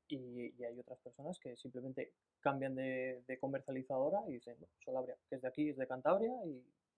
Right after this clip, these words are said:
desde, desde Solabria llegamos a, a, a, a las personas socias de, de, de dos formas principalmente.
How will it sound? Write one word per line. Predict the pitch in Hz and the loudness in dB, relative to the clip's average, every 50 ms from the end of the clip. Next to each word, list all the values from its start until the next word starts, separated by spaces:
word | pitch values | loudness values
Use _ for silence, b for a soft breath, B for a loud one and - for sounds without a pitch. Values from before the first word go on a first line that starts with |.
| _ _ _ _ _ _ _ _ | _ _ _ _ _ _ _ _
desde, | - 147 135 143 143 139 135 135 143 143 139 131 - | 0 6 12 12 12 12 12 12 12 12 12 10 8
desde | 139 139 139 135 143 139 | 8 8 8 10 8 6
Solabria | - 156 143 151 160 180 196 190 | 10 12 12 12 12 12 12 12
llegamos | 180 175 170 170 175 175 165 - 165 | 12 12 12 12 12 10 10 12 12
a, | 156 156 151 | 12 12 12
a, | - - 147 139 139 139 139 | 12 10 10 10 10 10 8
a, | - 143 135 131 131 - - 131 | 8 6 6 6 6 6 6 6
a | |
las | 127 127 127 127 | 8 8 6 6
personas | - - 131 - 151 151 156 147 | 6 4 6 8 10 10 10 10
socias | - 170 170 196 190 170 139 | 10 8 12 12 12 12 12
de, | 135 131 127 120 127 | 10 8 8 8 6
de, | 131 127 123 123 123 113 | 4 4 4 4 4 2
de | 113 131 127 127 127 | -2 2 4 4 8
dos | 127 139 151 147 - | 12 12 12 12 12
formas | - 165 160 170 165 165 | 10 10 10 10 8 8
principalmente. | - - 127 - - 120 - 113 107 - - - | 6 0 0 2 2 2 2 2 0 0 -4 -14